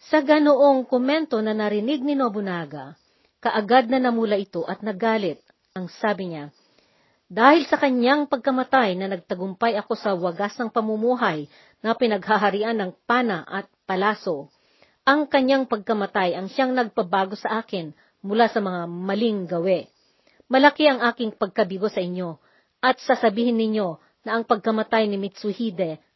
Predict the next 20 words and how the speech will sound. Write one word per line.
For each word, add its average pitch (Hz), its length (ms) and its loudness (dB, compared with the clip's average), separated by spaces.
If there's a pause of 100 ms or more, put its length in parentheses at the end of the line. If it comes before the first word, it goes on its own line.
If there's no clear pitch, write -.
ay 196 160 -4
kapusukan." 190 720 -6 (2000)
Sa 359 160 4
mga 320 400 4
tiyempong 269 640 0
iyon, 202 680 -4
bawat 226 680 0
sandaling 233 480 -2
may 220 240 2
mga 202 400 -2 (440)
malalaking 240 720 0
pangyayari, 190 880 -4 (400)
naaalala 269 720 4
lagi 220 320 0
ni 214 80 -2
Nobunaga 180 640 -6
si - 100 -10
Masahide. 165 720 -10 (600)
Malimit 254 560 2
na 208 240 -2